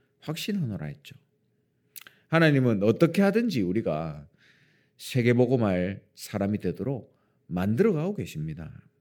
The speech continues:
예수님께서 감람산에 주신 말씀이 있죠.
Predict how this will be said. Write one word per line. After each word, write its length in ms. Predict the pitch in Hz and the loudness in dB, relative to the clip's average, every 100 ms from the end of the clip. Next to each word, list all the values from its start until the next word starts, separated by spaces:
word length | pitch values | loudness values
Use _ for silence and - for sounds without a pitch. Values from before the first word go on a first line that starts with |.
| _ _ _ _ _ _ _ _ _ _ _ _ _ _ - _ _ _ _ _ _ - | _ _ _ _ _ _ _ _ _ _ _ _ _ _ -20 _ _ _ _ _ _ 4
예수님께서 840 | 123 127 147 139 120 117 135 254 - _ _ _ _ _ - - - _ _ _ _ | 8 10 8 6 4 4 2 0 -8 _ _ _ _ _ -20 -20 -20 _ _ _ _
감람산에 680 | - 110 120 147 147 165 143 | -2 4 6 6 6 4 2
주신 420 | 95 87 101 90 | 0 -6 -4 -4
말씀이 400 | 62 73 - 85 | -6 -10 -8 -8
있죠. 260 | 80 82 | -8 -14